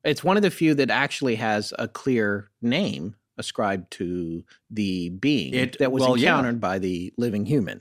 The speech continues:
Speaker 2: That is true, right.
Speaker 1: Yeah.
Speaker 2: She named herself, or she told her name to Jerry Palis. And that's another aspect of that, is that we have a witness who's willing to come on various media,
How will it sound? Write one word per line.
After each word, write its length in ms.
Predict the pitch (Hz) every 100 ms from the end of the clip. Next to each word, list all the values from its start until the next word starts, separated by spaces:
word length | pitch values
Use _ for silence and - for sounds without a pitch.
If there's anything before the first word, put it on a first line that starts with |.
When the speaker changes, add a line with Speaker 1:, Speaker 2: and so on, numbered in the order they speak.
| _
Speaker 2:
That 220 | 143 156 180
is 120 | 165
true, 320 | - 208 180
right. 260 | 90 135 -
Speaker 1:
Yeah. 40 | -
Speaker 2:
She 300 | - 165 170
named 440 | 143 165 190 180
herself, 720 | 127 101 - 92 71 64 - -
or 320 | 117 113 104
she 280 | - 127 107
told 540 | - 143 156 160 127
her 180 | - 98
name 440 | 95 87 82 92 101
to 340 | - 95 98
Jerry 420 | 92 101 104 127 131 _
Palis. 600 | 113 95 80 92 - - - _ -
And 300 | 135 139 131
that's 200 | 143 214
another 380 | 170 220 202 135 123
aspect 400 | 117 - 110 110
of 80 | 95
that, 260 | 98 117
is 100 | 120
that 180 | 123 120
we 200 | 131 160
have 200 | 143 139
a 80 | 151
witness 480 | 139 220 131 131 -
who's 220 | 170 135
willing 640 | 113 123 165 254 180 175
to 280 | - 175 170
come 240 | - 165
on 440 | 156 143 156 196 190
various 400 | 165 156 156 139
media, 440 | 139 165 147 190